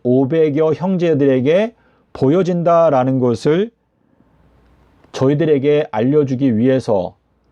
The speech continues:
그 내용이 기록된 것입니다. 갈라디아서 일 장 사 절과 팔 절에서 사도 바울이 말하기를,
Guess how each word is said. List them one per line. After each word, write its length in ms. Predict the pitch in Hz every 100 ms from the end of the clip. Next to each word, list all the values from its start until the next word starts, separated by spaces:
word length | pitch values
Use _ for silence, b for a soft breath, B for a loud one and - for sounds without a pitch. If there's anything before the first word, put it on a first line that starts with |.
| -
그 280 | - 143 160
내용이 680 | 131 127 127 139 143 113 - -
기록된 420 | 139 147 156 131
것입니다. 640 | 120 123 110 104 95 92 _ _ _ _ - B B B B B B B B B _ - - - -
갈라디아서 840 | 135 156 196 196 196 190 202 196 -
일 220 | 139 170 -
장 420 | 185 147 104 82 - _ _ _ -
사 440 | - - 196 202
절과 600 | 196 190 170 175 165 151
팔 200 | - 214
절에서 720 | 202 165 120 107 151 139 90 - _ _ _ _ _ _
사도 400 | - - 202 220
바울이 800 | 208 190 175 160 180 165 113 - _ _ -
말하기를, 800 | 113 127 156 135 104 104 196